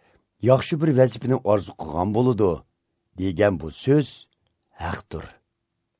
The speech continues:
Jamoatchilik boshlamchisi bo'lsa, ayblanadigan tarafi bo'lmagan, ayoliga sodiq,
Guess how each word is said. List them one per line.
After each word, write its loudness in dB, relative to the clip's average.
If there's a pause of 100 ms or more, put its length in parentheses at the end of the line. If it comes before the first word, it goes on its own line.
(600)
Jamoatchilik 2
boshlamchisi -2
bo'lsa, 4 (960)
ayblanadigan 2
tarafi -4
bo'lmagan, 2 (760)
ayoliga 4
sodiq, -2